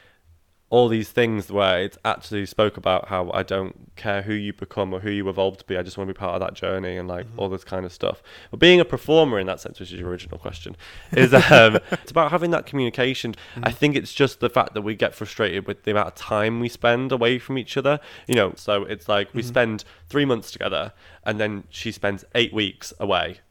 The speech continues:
Speaker 1: doing
Speaker 2: Yeah.
Speaker 1: uni, and then she comes back for another month, and then
Speaker 2: Yeah.
Speaker 1: it's eight weeks away, and then da, da, da, da. So we miss each other terribly, but when we're together, we can do everything we want in the day, and we're very independent people in our relationship. I do my stuff, she does her stuff, and then we come back and we have our sanctuary,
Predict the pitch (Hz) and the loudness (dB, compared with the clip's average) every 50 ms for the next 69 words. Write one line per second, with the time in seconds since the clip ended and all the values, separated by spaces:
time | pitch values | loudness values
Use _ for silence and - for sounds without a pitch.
0 | _ - - - 104 104 107 98 98 95 92 90 92 - 107 107 113 110 - - | _ -12 -6 -2 -2 0 0 0 -2 -2 -2 -4 -4 -4 -2 -2 -2 -2 -2 -8
1 | 107 104 - - 76 - - 92 87 90 87 87 - - _ _ - - - - | -8 -6 -4 -4 -6 -6 -8 -14 -12 -12 -12 -14 -16 -16 _ _ -20 -20 -12 -6
2 | - 110 120 123 113 104 - 117 113 - 107 92 - - 104 98 92 92 98 104 | -2 0 2 2 0 0 0 0 -2 -2 -2 -6 -6 -6 -4 -4 -4 -4 -4 -6
3 | 104 113 113 98 98 101 98 98 87 - - - - - - - - - 156 139 | -4 -4 -6 -8 -8 -6 -4 -4 -4 -4 -6 -20 -20 -20 -20 -16 -4 4 4 4
4 | 123 123 143 143 151 170 160 - 175 131 - 117 101 98 - - 117 117 117 104 | 4 4 2 2 2 0 0 -2 -8 -8 -6 -4 -4 -4 -2 0 0 2 2 0
5 | 87 - 73 95 95 - 110 127 131 143 139 - - 123 107 120 120 113 - - | 0 -4 -8 -8 -6 -2 0 0 2 2 0 -2 -2 -2 0 0 0 0 0 -6
6 | 92 101 104 - - - - - _ _ - - - - 110 120 123 120 117 110 | -8 -8 -12 -14 -18 -20 -20 -20 _ _ -14 -14 -12 -8 -2 -2 0 0 0 -2
7 | - - _ - - - 127 120 123 127 131 151 151 156 165 - 156 147 143 127 | -6 -10 _ -18 -12 -10 -8 -4 0 4 4 4 4 2 -2 -4 -4 -4 -2 -2
8 | 123 120 101 117 117 98 104 92 92 95 95 101 101 113 120 127 135 135 123 - | -2 -2 -2 -4 -4 -2 -2 0 0 -2 -2 -4 -2 0 0 2 0 0 -4 -6
9 | - 123 107 104 - 104 101 98 - 95 92 92 90 92 92 92 92 - 95 92 | -6 -6 -6 -6 -6 -8 -8 -8 -6 -4 -4 -4 -2 -2 -2 -4 -4 -6 -12 -12
10 | - 95 - - 95 101 98 92 98 101 123 135 139 - - 127 120 - - 110 | -10 -10 -8 -4 -2 -4 -2 -4 -4 -2 0 0 0 -2 -4 -10 -10 -10 -10 -10
11 | 101 98 92 - 95 92 90 - - 95 - - - - - - - - - 117 | -10 -10 -8 -6 -8 -8 -8 -8 -10 -12 -12 -12 -16 -20 -20 -20 -14 -6 -4 -4
12 | 120 120 120 120 - - 139 135 123 110 104 - 110 107 101 101 92 92 95 - | -2 -2 -4 -4 -4 -4 -2 0 0 0 -2 -2 -4 -6 -4 -2 -2 -4 -4 -4
13 | 98 98 - - - - - 67 69 78 95 | -8 -10 -10 -12 -12 -10 -10 -8 -8 -8 -10